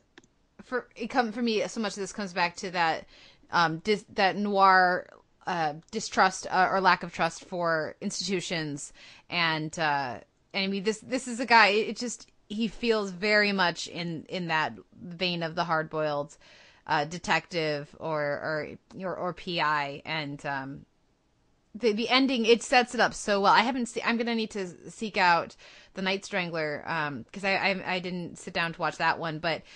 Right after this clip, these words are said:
I'm really looking forward to catching up with the series, 'cause I don't know if this, if they can maintain this, you know, on a weekly basis in the, their series. I don't know how good of a job they do in that, but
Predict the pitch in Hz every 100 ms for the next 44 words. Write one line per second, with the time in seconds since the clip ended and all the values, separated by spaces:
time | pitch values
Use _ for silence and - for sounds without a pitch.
0 | - - - 220 233 226 240 240 214 208
1 | 202 - 190 185 175 185 196 180 185 175
2 | 175 165 208 185 165 226 - 339 381 330
3 | 277 240 233 233 208 214 214 202 190 196
4 | 262 254 196 185 - 214 170 160 - 165
5 | 156 135 165 160 - 165 196 220 220 160
6 | 160 - 180 165 160 180 160 - 214 180
7 | 156 185 196 185 165 165 - - - -
8 | _ - 185 185 147 - 214 214 185 185
9 | 175 180 180 175 185 175 185 214 175